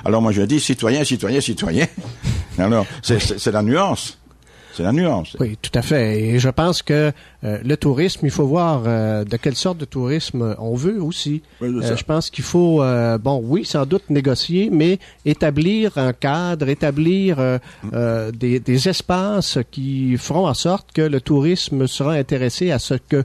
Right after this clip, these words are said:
Speaker 2: nous voulons offrir aussi.
Speaker 1: Mhm.
Speaker 2: Ça n'est pas à l'industrie d'imposer sa vision des choses et de dire,
Speaker 1: Voilà,
Speaker 2: ben, ce que ça nous
Speaker 1: c'est ça.
Speaker 2: prend, c'est, c'est des stationnements,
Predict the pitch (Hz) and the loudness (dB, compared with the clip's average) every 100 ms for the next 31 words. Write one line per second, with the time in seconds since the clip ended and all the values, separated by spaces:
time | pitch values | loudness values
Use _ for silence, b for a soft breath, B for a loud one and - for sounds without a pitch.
0 | b b 151 160 220 285 220 135 143 135 | b b 2 4 6 4 2 2 4 4
1 | 135 117 107 - 113 123 117 101 101 - | 2 -2 -6 -4 -4 -4 -4 -8 -10 -10
2 | 107 90 92 85 - 123 131 131 196 135 | -10 -12 -12 -12 -4 0 0 2 2 2
3 | 156 147 123 - - 135 156 196 B B | 2 0 -2 -10 -6 -2 0 -2 B B
4 | 120 139 135 127 120 156 - 123 120 127 | 0 0 2 0 2 0 0 -2 0 0
5 | 120 101 - 151 185 156 131 113 110 135 | 0 -2 -2 -4 -4 -2 -2 0 0 0
6 | - 117 - 135 135 120 117 131 151 B | 0 -2 -2 -2 0 -2 0 0 -2 B
7 | B B - 127 120 113 - 123 123 - | B B -4 0 4 2 2 0 0 0
8 | 127 - 113 117 | -2 0 0 0